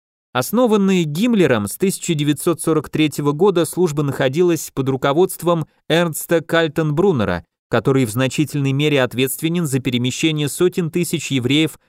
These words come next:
в лагеря смерти. Во многих случаях он лично выступал за ужесточение преследования. Он сыграл ключевую роль в подготовке депортации венгерских евреев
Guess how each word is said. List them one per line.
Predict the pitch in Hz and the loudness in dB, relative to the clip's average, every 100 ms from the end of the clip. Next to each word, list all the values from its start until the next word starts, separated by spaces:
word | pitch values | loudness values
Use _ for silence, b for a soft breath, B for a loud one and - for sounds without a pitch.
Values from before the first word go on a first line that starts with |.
| - | -8
в | 110 | 0
лагеря | 135 123 123 120 | 0 2 2 2
смерти. | - 120 104 - - - _ _ _ _ _ _ _ _ - | 0 0 0 -2 -14 -20 _ _ _ _ _ _ _ _ -10
Во | 101 139 | -2 0
многих | 185 208 185 175 | 2 2 0 -2
случаях | - 240 - 139 - - | -2 -2 0 -2 -2 -4
он | 160 180 | 0 2
лично | 175 226 - 180 | 2 0 -2 -2
выступал | 160 - 135 127 185 202 - | -2 -2 -4 0 2 0 -6
за | 107 117 | -4 2
ужесточение | 175 156 160 175 165 185 170 160 | 2 2 0 0 0 0 0 -2
преследования. | 156 160 - 175 113 90 82 82 - _ _ | 0 -2 0 0 0 -2 -6 -14 -20 _ _
Он | - 160 | -2 -2
сыграл | 170 185 175 180 175 | 0 2 4 2 2
ключевую | 180 175 190 190 196 | -2 0 0 4 4
роль | 190 143 | 4 2
в | - | -2
подготовке | 139 131 139 180 156 - | -2 0 0 0 -2 -2
депортации | 139 131 143 127 160 147 - 143 | -2 0 0 2 0 0 0 0
венгерских | 123 135 127 135 - 139 - | 0 0 0 0 -2 -6 -2
евреев | 127 135 190 117 | 0 2 2 2